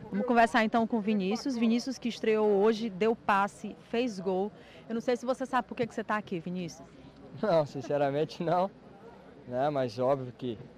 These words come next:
Speaker 2: que queria tá aqui um pouco mais feliz, né? Por, pelo resultado, não, não foi o resultado que a gente esperava, né? Nós já esperamos, esperávamos começar o ano, né, vencendo, triunfando,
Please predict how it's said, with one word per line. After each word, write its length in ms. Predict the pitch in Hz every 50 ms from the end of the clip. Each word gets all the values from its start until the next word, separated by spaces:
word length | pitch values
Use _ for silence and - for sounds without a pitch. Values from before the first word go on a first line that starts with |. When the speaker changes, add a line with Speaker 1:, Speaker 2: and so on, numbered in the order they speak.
| - - - - -
Speaker 2:
que 120 | - 127
queria 320 | - - 135 131 139 135 131
tá 140 | - 139 131
aqui 140 | 123 - 139
um 60 | 135
pouco 300 | 139 139 139 135 - 143
mais 180 | 131 131 127 -
feliz, 500 | - 131 113 120 135 151 147 - - - - - - - - - - - - -
né? 220 | 120 120 127 131
Por, 380 | - - 131 123 123 120 110 113 113 - - - - - - - - - - - - - - -
pelo 160 | - 135 131 131
resultado, 640 | 139 135 117 131 120 - 131 135 156 165 151 147 131 - -
não, 360 | 139 127 123 123 120 117 113 120
não 100 | 123 117
foi 160 | - - 131
o 20 | 127
resultado 400 | 131 120 120 120 - 123 123 120
que 120 | 123 - 127
a 40 |
gente 200 | 117 123 127 120
esperava, 540 | - - - 156 117 117 127 139 139 135 127 - - - - - - - - - - - - -
né? 180 | 120 120 127 127
Nós 320 | 123 123 123 127 131 117
já 260 | - 131 123 123 120 - - - - - - - -
esperamos, 760 | - - - - 131 127 131 131 131 131 123 - - - - - - - - - - - -
esperávamos 800 | - - - 135 127 131 131 135 135 135 131 120 - - 185 208 214
começar 400 | 135 123 123 120 - - 131 127
o 100 | 123 120
ano, 240 | 123 127 123 123 117 160 170 - - - -
né, 260 | - 117 120 123 120 113
vencendo, 560 | 123 123 120 117 - 135 139 151 156 151 139 -
triunfando, 640 | - 127 127 123 - - 135 139 156 160 147 135